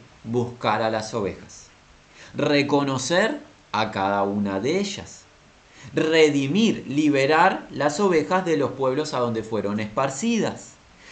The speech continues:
reunirlas en la tierra de Israel, alimentarlas, apacentarlas, sanarlas, curarlas, bendecirlas con justicia. Que vemos una transformación de la realidad.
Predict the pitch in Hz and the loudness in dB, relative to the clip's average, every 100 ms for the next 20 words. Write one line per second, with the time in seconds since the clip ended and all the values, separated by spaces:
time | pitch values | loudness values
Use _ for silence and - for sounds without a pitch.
0 | - 147 175 170 160 165 220 247 226 233 | -10 0 4 6 4 4 2 2 2 0
1 | 226 - - 131 120 107 107 104 104 104 | -2 -12 -10 -4 -4 -2 -4 -4 -2 -4
2 | 104 113 165 226 202 - - _ _ - | -4 -6 -4 -4 -6 -14 -20 _ _ -20
3 | - - 135 139 170 151 131 120 180 175 | -14 -2 0 4 2 2 0 2 4 4
4 | 131 113 - 117 127 127 135 123 117 185 | 2 -2 -4 -2 2 2 2 -4 2 2
5 | 175 110 92 - - - - - - - | 2 -2 -6 -10 -20 -20 -20 -20 -18 -10
6 | - 104 120 120 101 92 92 - 117 113 | -4 -2 0 0 0 -4 -8 -8 -4 -2
7 | 110 98 90 92 - - 101 98 113 110 | -2 -2 -6 -10 -18 -20 -14 -6 -6 -4
8 | 107 107 - 120 104 98 98 98 - - | -6 -6 -6 -6 -6 -6 -10 -12 -20 -20
9 | - - - 127 117 131 - 160 165 - | -20 -20 -10 -10 -8 -12 -12 -12 -12 -12
10 | 101 92 - - - - 196 175 202 214 | -16 -18 -20 -20 -12 2 4 6 6 4
11 | 214 208 - - 175 202 196 196 - - | 2 -2 -6 -6 0 2 4 2 0 -2
12 | 190 185 185 180 180 165 185 185 180 180 | 2 2 2 -2 -6 0 2 2 0 -2
13 | 170 - 208 240 196 139 135 123 123 117 | -4 -4 0 0 0 0 0 0 2 0
14 | 110 104 87 | 0 -2 -4